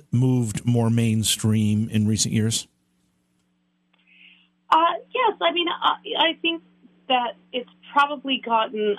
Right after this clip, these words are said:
Speaker 2: a little, um, I think it had a, another boom, I would say, like, probably in the what, like, the, the early two thousands to maybe two thousand and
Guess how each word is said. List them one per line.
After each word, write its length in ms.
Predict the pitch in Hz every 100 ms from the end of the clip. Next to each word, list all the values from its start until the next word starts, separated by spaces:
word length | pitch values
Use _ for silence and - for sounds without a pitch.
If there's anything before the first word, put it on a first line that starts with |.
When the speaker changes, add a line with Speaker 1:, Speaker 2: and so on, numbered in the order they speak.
| -
Speaker 2:
a 80 | 220
little, 520 | 208 214 214 220 208 - -
um, 420 | 208 190 175 -
I 80 | 247
think 160 | 330 330
it 80 | 285
had 200 | 269 226
a, 60 | 196 -
another 400 | 254 214 208 214
boom, 560 | 202 196 175 170 202 208 _
I 80 | -
would 220 | 185 202 -
say, 260 | 220 202 190
like, 240 | 175 170 170 -
probably 540 | 196 190 202 196 185
in 180 | 175 175
the 360 | 165 160 160 151 - - - _ _ _
what, 180 | - -
like, 180 | 175 -
the, 240 | 170 - -
the 160 | 175
early 380 | - 190 180 196 -
two 160 | 202 202
thousands 760 | 185 175 185 190 190 190 202 202 -
to 100 | 208
maybe 400 | 190 185 190 190 -
two 120 | 196
thousand 480 | 190 175 180 190 175
and 180 | 170